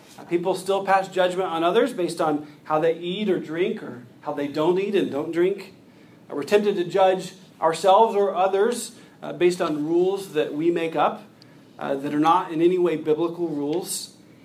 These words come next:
We set up all these rules for our lives, and, and then we determine whether we're living righteously based on, am I doing the rules I set up? Are other people living righteously based on the rules that I set up?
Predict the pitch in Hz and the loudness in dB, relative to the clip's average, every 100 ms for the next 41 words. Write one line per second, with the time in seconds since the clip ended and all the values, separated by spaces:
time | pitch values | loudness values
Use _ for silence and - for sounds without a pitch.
0 | - - - 147 196 190 190 180 175 165 | -20 -20 -12 0 2 6 6 4 2 0
1 | 180 190 185 180 170 165 160 196 233 170 | 0 0 -2 -2 0 2 2 2 0 -2
2 | 156 156 165 170 180 175 175 - 254 294 | -4 -4 -2 0 2 2 -2 -2 0 2
3 | 175 196 214 - - 175 175 170 156 - | 2 -2 -6 -12 -8 -2 2 2 0 -4
4 | - 170 226 226 220 208 185 190 208 208 | -2 4 6 6 2 0 0 2 0 -2
5 | 190 170 165 175 175 170 175 160 160 160 | -6 -4 -2 0 0 0 -4 -4 -4 -4
6 | 160 156 170 170 160 151 170 165 160 147 | -4 0 2 2 -2 -4 -4 -4 -4 -6
7 | 147 147 147 123 - - - - - - | -6 -8 -8 -8 -12 -20 -20 -20 -20 -20
8 | - 156 175 247 330 233 214 170 139 - | -4 0 2 2 2 -2 -4 -2 -4 -6
9 | - 175 180 175 165 151 151 - 151 139 | -10 0 2 4 2 -2 -4 -10 -8 -8
10 | - 165 156 156 151 151 147 151 139 143 | -6 -6 -2 0 0 -2 -2 -2 -2 -6
11 | - - 147 147 143 - 135 131 - | -14 -10 -6 -6 -8 -12 -12 -12 -16